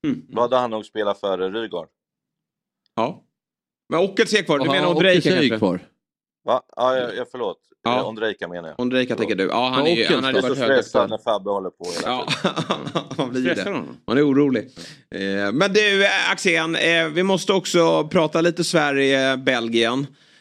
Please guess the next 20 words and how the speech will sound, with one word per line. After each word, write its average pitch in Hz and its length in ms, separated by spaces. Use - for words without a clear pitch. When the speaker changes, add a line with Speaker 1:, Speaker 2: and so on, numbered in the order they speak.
Speaker 1:
som 127 320
spelas 127 420
ikväll. 123 320
Har 135 140
du 151 160
någon 156 140
form 147 220
av, 139 280
eh, 135 240
<laughs> - 640
stresspåslag 143 880
inför 143 160
den 139 180
matchen? 139 280
Känner 151 220
du 151 40
någon 151 160
form 151 160
av 139 60
puls? - 460